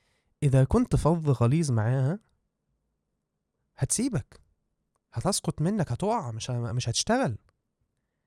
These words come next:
يجب ان تحترم نفسك، وده من الدين.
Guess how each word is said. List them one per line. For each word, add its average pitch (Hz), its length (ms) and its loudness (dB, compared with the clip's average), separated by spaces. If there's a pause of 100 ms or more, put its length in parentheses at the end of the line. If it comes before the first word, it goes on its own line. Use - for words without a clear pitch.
(460)
يجب 175 500 2
ان 127 200 2
تحترم 180 680 2
نفسك، - 580 -2 (1700)
وده 127 280 0
من 214 140 6
الدين. 139 520 4